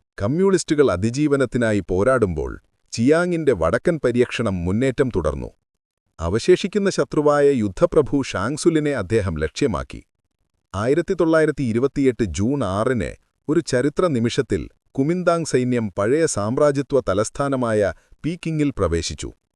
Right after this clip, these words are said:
ഷാങ് വൻമതിലിനപ്പുറം മഞ്ചൂറിയയിലേക്ക് പിൻവാങ്ങി. ജപ്പാന്റെ ശക്തമായ രാഷ്ട്രീയ സാമ്പത്തിക സ്വാധീനമുള്ള ഒരു പ്രദേശമായിരുന്നു അത്. അവിടെ ജപ്പാന്റെ വലിയൊരു സൈനിക സാന്നിധ്യവുമുണ്ടായിരുന്നു,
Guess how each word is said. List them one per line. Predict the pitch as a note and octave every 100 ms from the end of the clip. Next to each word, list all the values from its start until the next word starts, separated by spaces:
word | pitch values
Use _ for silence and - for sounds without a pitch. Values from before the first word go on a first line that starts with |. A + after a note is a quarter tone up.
| _ _ _ _ _ _ _ -
ഷാങ് | - B2 E3+ F#3
വൻമതിലിനപ്പുറം | A#2+ B2 F3+ F3 C#3+ D#3+ D#3 A#2 C#3+ C3+ B2
മഞ്ചൂറിയയിലേക്ക് | F2 A2+ D3+ F3 E3 D3+ C3+ B2 F2+
പിൻവാങ്ങി. | F#2 F2 D#2 C#2 A1+ G#1 _ _ _ _ _ _ _ _
ജപ്പാന്റെ | D2 E2 - C#3 D3+ D3+
ശക്തമായ | - - D3+ D3 C#3 C3
രാഷ്ട്രീയ | F#2+ G#2 - C#3 C3+
സാമ്പത്തിക | C3 G#2 A2+ C#3+ C#3+ C3+
സ്വാധീനമുള്ള | - G2+ G#2 C3 C#3+ C3 B2 A2+
ഒരു | G2+ G#2
പ്രദേശമായിരുന്നു | F#2+ F2 A#2 - C3+ A2+ G2+ F#2+ E2+
അത്. | C2+ A#1+ - _ _ _ _ _ -
അവിടെ | D#2+ F#2+
ജപ്പാന്റെ | F#2+ F#2 A#2+ B2+ C3
വലിയൊരു | A#2 F#2 B2 D3 C#3+
സൈനിക | C#3 G#2 A2 D3 D3
സാന്നിധ്യവുമുണ്ടായിരുന്നു, | - G#2+ C#3+ D#3+ C#3 D3+ D3 B2+ B2 A#2+ A#2